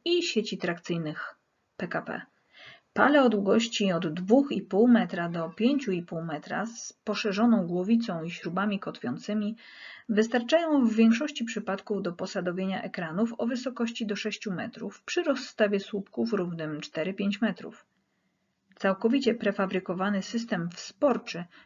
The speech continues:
uniezależnia prowadzenie robót pod wa-, e, od warunków atmosferycznych, poziomów wody gruntowej i tym podobne.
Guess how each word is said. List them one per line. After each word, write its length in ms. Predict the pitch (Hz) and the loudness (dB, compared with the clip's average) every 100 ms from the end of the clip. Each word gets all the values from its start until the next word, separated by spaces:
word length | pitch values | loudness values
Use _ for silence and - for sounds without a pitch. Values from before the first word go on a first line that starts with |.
| _ _ | _ _
uniezależnia 920 | 285 320 302 277 269 269 226 165 143 | 0 0 0 0 2 2 2 0 -4
prowadzenie 640 | - 175 175 175 185 180 | -4 -2 0 0 0 0
robót 440 | 180 175 185 240 - | -2 -2 0 -2 -2
pod 300 | - 247 233 | -2 0 4
wa-, 320 | 220 208 - - | 4 4 0 0
e, 220 | 202 - | -2 2
od 140 | 220 | 2
warunków 600 | 208 190 180 175 165 - - - | 2 0 -2 -4 -8 -8 -8 -4
atmosferycznych, 1040 | 202 - 262 - 247 233 233 - 196 - | -2 -2 -4 0 2 2 0 -4 -6 -8
poziomów 680 | - 185 170 160 165 170 | -8 -6 -4 -6 -8 -8
wody 320 | 185 240 220 214 | 0 2 4 2
gruntowej 680 | 208 202 202 190 185 175 - - - - | 2 0 0 -4 -4 -6 -8 -20 -20 -12
i 100 | - | -6
tym 200 | 226 190 | -2 -2
podobne. 500 | 170 151 135 117 - | -2 -6 -6 -6 -8